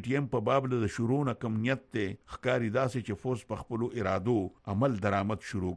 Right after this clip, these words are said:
کړی دی. خو د پی ټی ایم خلاف د فوج اقدامات د ځینو تبصره نګارانو په خیال اومغه شان دي، کم چې د پاکستان فوج په کال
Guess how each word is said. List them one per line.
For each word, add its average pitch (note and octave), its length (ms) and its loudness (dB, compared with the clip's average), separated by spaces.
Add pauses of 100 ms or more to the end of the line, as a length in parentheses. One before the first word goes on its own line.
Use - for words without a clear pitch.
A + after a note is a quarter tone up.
کړی G#2+ 260 4
دی. G2 100 2 (240)
خو G#2+ 160 -2
د G2+ 140 -2
پی G2+ 180 0
ټی G#2+ 160 -2
ایم C3 100 0 (100)
خلاف A2+ 420 -2
د G2 100 -4
فوج B2+ 240 -2 (140)
اقدامات G2+ 600 0 (300)
د G2 160 4
ځینو C3+ 240 4 (140)
تبصره G#2 480 -2
نګارانو G#2 600 2
په G2+ 140 -6
خیال A#2 260 -2 (140)
اومغه A2+ 340 -2
شان G2 240 -4 (120)
دي، A#2 120 2 (240)
کم C3 160 -2
چې A2 200 -2
د F#2+ 120 -4
پاکستان G#2+ 680 -4
فوج A#2+ 260 -2
په G#2 160 -10
کال G#2 180 -4